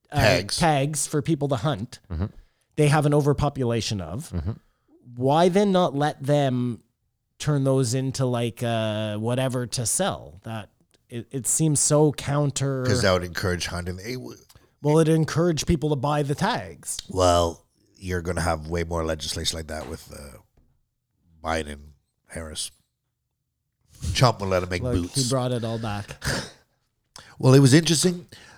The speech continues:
Speaker 2: Uh, throughout this, uh, podcast, they were talking about politics, but we were ahead of them. Y-, you know what I mean? Knowing what was happening, so it was sort
Speaker 1: But
Speaker 2: of
Speaker 1: we
Speaker 2: like,
Speaker 1: don't really know.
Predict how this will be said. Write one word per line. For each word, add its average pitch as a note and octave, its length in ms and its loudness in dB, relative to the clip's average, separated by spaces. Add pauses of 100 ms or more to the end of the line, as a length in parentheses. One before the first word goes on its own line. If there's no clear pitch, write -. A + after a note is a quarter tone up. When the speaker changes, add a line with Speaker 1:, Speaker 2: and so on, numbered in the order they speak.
(640)
Speaker 2:
Uh, F#2+ 300 2
throughout G#2+ 400 4
this, G#2 380 0
uh, F#2 300 -4
podcast, G2 400 0
they G#2 60 2
were F#2+ 120 2
talking F#2+ 200 0
about F2+ 140 -6
politics, F#2 380 -2
but F#2 160 -4 (420)
we G#2 140 -2
were G2 120 4
ahead F#2+ 220 2
of F#2 100 -4
them. F#2 160 -4 (160)
Y-, A2 180 -6
you A2 160 -6
know G2+ 80 0
what G2 100 -2
I F#2+ 40 -4
mean? A2+ 260 -8 (1300)
Knowing G#2+ 320 4
what G#2 140 -2
was G2 120 -2
happening, G2 420 -2
so F#2+ 160 -2
it - 40 -2
was F2 80 -4
sort - 100 2
Speaker 1:
But D#3 60 6
Speaker 2:
of - 100 0
Speaker 1:
we D3+ 100 4
Speaker 2:
like, C#3 80 -4
Speaker 1:
don't C#3+ 260 -2
really G2 300 -12
know. F#2 300 -12